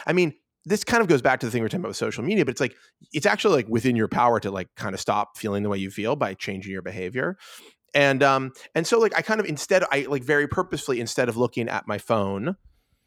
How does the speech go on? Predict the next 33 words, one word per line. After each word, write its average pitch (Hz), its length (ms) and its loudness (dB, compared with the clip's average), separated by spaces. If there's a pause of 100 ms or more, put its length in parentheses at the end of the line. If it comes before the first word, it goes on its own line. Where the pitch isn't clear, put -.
(180)
uh, 113 220 4
when 110 180 2
I 107 120 -2
was, 104 180 -4
like, 110 160 -4 (420)
not 113 360 0
doing 123 280 4
anything, 95 420 -4
'cause 110 200 -6 (200)
looking 143 240 2
at 151 60 2
my 143 80 2
phone 139 180 2
is 113 80 -4
kind 120 260 -4
of 110 80 -4
like 101 160 -4
doing 147 320 0
something, 107 340 -4
I 117 80 -2
was 110 100 -4
doing 143 220 0
things 127 180 -2
that 123 120 -2
were, 107 100 0
like, 104 160 -4 (240)
basically 107 380 -2
offline. 85 460 -6 (680)
And 131 460 2 (460)
I 151 80 2
do 233 180 0
think, 220 260 0
like, 147 320 2